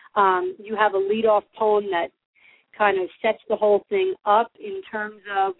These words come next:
what it is you're exploring, and then it just, it flows so nicely from there.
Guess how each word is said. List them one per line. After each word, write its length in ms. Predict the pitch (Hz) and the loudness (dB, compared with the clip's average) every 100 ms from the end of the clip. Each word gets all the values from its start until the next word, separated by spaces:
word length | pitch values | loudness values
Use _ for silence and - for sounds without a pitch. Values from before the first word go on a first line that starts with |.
| 359 180 | -12 -4
what 180 | 196 208 | -2 0
it 140 | 196 | 0
is 240 | 202 208 226 - | -2 -2 -10 -2
you're 200 | 190 190 | 0 0
exploring, 720 | 180 - - 214 233 254 269 - | -2 -8 0 2 4 2 0 0
and 200 | 208 214 | 0 2
then 160 | 220 220 | 2 2
it 140 | 208 | -4
just, 140 | 233 - - | -10 -12 -6
it 140 | 226 - | -6 -2
flows 380 | 240 240 233 - 240 | 2 4 2 0 -2
so 160 | 233 | -2
nicely 520 | 214 202 202 - 190 - | 0 0 0 -4 -8 -6
from 160 | - 359 | -6 -4
there. 180 | 339 | -4